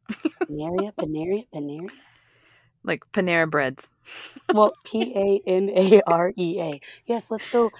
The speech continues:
Speaker 2: s-, let's go eat bread and smell like <laughs>
Speaker 1: Citrus.
Speaker 2: <laughs> Dolce and Gabbana <laughs> while escaping to somewhere. <laughs>
Speaker 1: Um, so let's just, we'll just briefly kinda talk about the things I'm gonna send you.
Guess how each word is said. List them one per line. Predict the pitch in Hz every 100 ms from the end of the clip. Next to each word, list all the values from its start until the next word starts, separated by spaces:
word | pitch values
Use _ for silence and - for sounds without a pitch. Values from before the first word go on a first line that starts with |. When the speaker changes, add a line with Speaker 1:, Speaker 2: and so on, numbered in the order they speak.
| -
Speaker 2:
s-, | - - -
let's | 196 -
go | 208 214
eat | 208
bread | 170 180 185
and | 165 156
smell | - 170 180
like | 175 175 - - -
<laughs> | - _
Speaker 1:
Citrus. | - - 233 - 170 - - - -
Speaker 2:
<laughs> | 196 196
Dolce | 196 190 175
and | 175
Gabbana | 170 165 165 165 - _ _ - -
<laughs> | - - - - -
while | 170 156
escaping | - - 170 165 156 147
to | -
somewhere. | 139 151 143 143 160
<laughs> | - - - - - _ -
Speaker 1:
Um, | 208 208 208 202 202
so | - 277
let's | 392 -
just, | 440 - -
we'll | 269
just | 277 277 -
briefly | 208 226 - 202
kinda | - 185
talk | - 202 -
about | 185 180
the | 180
things | 190 185
I'm | 180 175
gonna | 170
send | 165 180 175
you. | 170 170